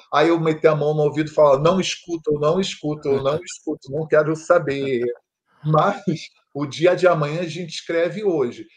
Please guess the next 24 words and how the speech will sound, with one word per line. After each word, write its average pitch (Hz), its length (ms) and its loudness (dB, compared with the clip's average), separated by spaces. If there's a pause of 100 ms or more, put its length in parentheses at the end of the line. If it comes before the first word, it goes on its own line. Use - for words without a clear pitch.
Eu 147 160 0
acho 185 220 2
que 175 100 -6
fecha 165 300 -4
de 156 80 -10
uma 156 180 -4
forma 139 560 0 (380)
muito 170 340 0
simbólica, 160 1120 0 (400)
contando 165 580 -2
como 185 460 0
tudo, 165 520 -6
o 147 160 0
mundo 180 280 -4
espiritual 156 800 -2
e - 20 -6
o 139 60 -6
mundo 151 300 -6
material, 135 640 -2
o 127 80 -8
mundo 170 240 -6
inconsciente 151 840 -10
e - 40 -20
consciente, 135 720 -10